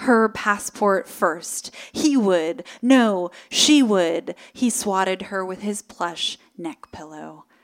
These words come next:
They had matching silver-plated luggage tags attached to their matching leather-trimmed roller duffels. In those days, I treated every couple like a crime scene to scour for clues or a recipe to steal.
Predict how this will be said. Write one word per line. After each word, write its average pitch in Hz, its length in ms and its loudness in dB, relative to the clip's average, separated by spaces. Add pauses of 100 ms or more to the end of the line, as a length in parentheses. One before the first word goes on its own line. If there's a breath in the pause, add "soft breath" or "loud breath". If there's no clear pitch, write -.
(220 soft breath)
They 175 160 -6
had 170 320 -10
matching 170 600 -10
silver-plated 165 880 -8
luggage 165 520 -10
tags 165 480 -10
attached - 560 -10
to 196 80 -8
their 180 200 -4
matching 175 580 -8
leather-trimmed 165 920 -6
roller 170 380 0
duffels. 165 840 -8 (640 soft breath)
In 185 160 -6
those 180 320 -4
days, 170 420 -6
I 175 140 -12
treated 180 420 -4
every 170 320 -6
couple 175 480 -4
like 175 240 -6
a 180 60 -12
crime - 480 -8
scene 170 400 -12
to 170 100 -14
scour 147 480 -4
for - 220 -12
clues 170 680 -6
or 160 220 -8
a 160 80 -8
recipe - 640 -10
to 190 120 -14
steal. - 680 -12